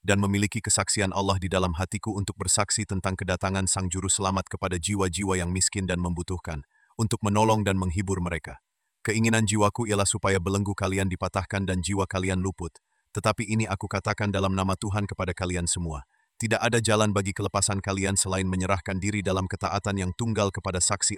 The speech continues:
Allah yang setia dan benar itu, yang bergejolak dan bergerak di dalam kalian melawan dosa-dosa kalian.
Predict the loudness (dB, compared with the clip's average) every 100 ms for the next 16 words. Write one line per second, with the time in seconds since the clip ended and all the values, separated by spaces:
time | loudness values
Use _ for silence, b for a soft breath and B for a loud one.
0 | -4 0 0 0 0 -2 0 0 0 0
1 | -2 -4 -4 -8 -10 -12 _ _ -2 0
2 | 0 -2 0 4 4 4 0 -2 -2 -2
3 | -2 0 -2 0 0 -2 -2 0 2 2
4 | 2 0 -2 -2 -2 -2 -2 -4 -6 -6
5 | -10